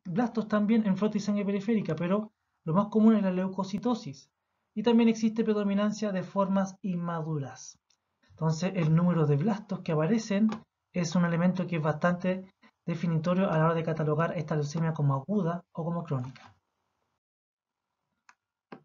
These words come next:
Pero de la leucemia, esta clasificación de aguda y crónica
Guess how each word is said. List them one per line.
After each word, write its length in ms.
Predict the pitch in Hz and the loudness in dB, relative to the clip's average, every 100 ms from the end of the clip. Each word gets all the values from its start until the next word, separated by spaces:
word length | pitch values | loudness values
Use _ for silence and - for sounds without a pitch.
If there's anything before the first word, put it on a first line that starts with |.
| _ _ _ _ _ _ _ _ _ _ _ _ _ _ - | _ _ _ _ _ _ _ _ _ _ _ _ _ _ 2
Pero 240 | 185 190 | 6 8
de 80 | 196 | 8
la 100 | 196 | 8
leucemia, 440 | 190 - 226 226 | 6 6 8 8
esta 300 | 220 214 - | 6 0 -4
clasificación 800 | 214 196 190 180 180 - 208 196 | -6 -6 -8 -8 -8 -8 -4 -2
de 100 | 175 | -2
aguda 280 | 160 180 185 | -4 -4 -6
y 60 | 190 | -4
crónica 440 | 196 196 202 | -4 -2 -2